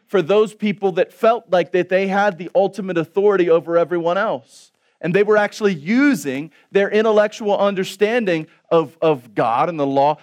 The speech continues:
in order to put other people down and to hurt other people and to build posh situations for themselves. Now, that doesn't happen anymore, of course. That's a joke. But for each one of us,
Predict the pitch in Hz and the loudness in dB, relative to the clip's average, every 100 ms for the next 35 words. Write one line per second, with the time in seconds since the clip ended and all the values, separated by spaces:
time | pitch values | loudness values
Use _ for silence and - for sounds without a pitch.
0 | - 190 185 196 240 220 - 202 233 220 | -6 -4 -2 2 2 2 -2 -6 -2 2
1 | 156 240 196 156 147 131 123 131 160 185 | 2 0 -2 -4 -4 -2 -2 -2 -2 0
2 | 220 220 233 - 165 135 139 147 131 214 | 2 2 0 -4 -4 -2 -2 -2 2 0
3 | 170 208 190 - 214 - 196 190 196 165 | 0 -2 -2 -2 -10 -6 -4 -4 -6 -8
4 | 196 180 175 247 170 120 - _ _ _ | -8 -8 -6 -6 -4 -8 -14 _ _ _
5 | _ _ _ _ _ 202 247 247 190 151 | _ _ _ _ _ 0 2 0 -2 -4
6 | 143 170 165 143 127 123 127 160 135 131 | -2 -4 -4 -6 -6 -6 -4 -4 -4 -8
7 | _ 123 151 _ _ _ _ _ 403 403 | _ -12 -12 _ _ _ _ _ _ _
8 | 415 453 453 480 453 453 453 _ _ _ | _ _ _ _ _ _ _ _ _ _
9 | _ _ _ _ 113 - 101 98 98 - | _ _ _ _ -18 -18 -18 -14 -14 -18
10 | _ _ _ _ _ _ _ _ _ _ | _ _ _ _ _ _ _ _ _ _
11 | _ 880 _ _ _ _ _ 508 494 480 | _ _ _ _ _ _ _ _ _ _
12 | 453 427 427 427 415 415 _ _ _ _ | _ _ _ _ _ _ _ _ _ _
13 | _ _ _ _ _ 190 185 196 214 240 | _ _ _ _ _ -6 -4 -6 -6 -8
14 | - 165 165 151 117 98 104 - | -6 -4 -4 -6 -6 -8 -10 -20